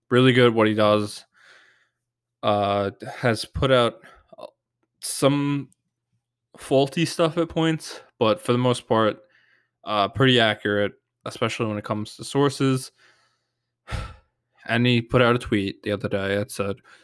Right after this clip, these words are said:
"Most of it is over a decade ago, but, and people can actually, can definitely change and grow, but it's a tough sell to say a guy with allegedly multiple assaults,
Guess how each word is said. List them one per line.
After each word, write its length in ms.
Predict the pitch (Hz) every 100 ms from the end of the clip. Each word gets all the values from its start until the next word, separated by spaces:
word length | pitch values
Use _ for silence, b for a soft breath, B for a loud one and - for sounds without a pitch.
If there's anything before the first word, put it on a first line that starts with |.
| b b -
"Most 220 | 127 131
of 100 | 131
it 120 | 139
is 140 | 135
over 240 | 123 113 127
a 100 | 127
decade 360 | 101 - 101
ago, 340 | 101 101 101 104
but, 160 | 104 - _ -
and 160 | 107
people 300 | 107 110 110
can 140 | 110 110
actually, 580 | 104 107 - 131 113 - - -
can 360 | 131 120 113
definitely 440 | 113 113 117 107 110
change 440 | - 110 107 110
and 140 | 123
grow, 380 | 120 101 98 127 - _ _ _ _
but 120 | - 120
it's 120 | 120
a 40 |
tough 340 | 110 - 117 -
sell 580 | - 101 98 101 - _
to 80 | -
say 240 | - 107
a 40 | 101
guy 300 | 101 101 104
with 380 | 104 98 - - b b b -
allegedly 520 | 107 107 113 110 104
multiple 480 | 101 101 - - 123
assaults, 520 | 123 - 107 120 -